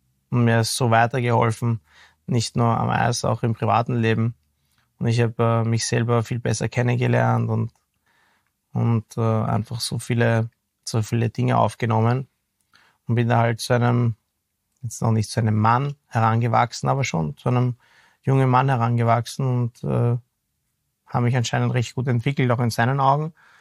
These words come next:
und in, in der Augen vor allem auch der Mannschaft.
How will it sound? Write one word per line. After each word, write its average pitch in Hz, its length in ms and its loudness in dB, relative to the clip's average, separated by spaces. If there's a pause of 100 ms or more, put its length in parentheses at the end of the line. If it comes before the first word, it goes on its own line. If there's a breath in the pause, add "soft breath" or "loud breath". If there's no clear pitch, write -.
(500 soft breath)
und 120 380 2 (100)
in, 120 300 0 (180)
in 123 160 0
der 113 140 2
Augen 120 480 0 (180)
vor - 220 0
allem 113 160 2
auch 110 120 -4
der 117 140 -2
Mannschaft. 117 720 -2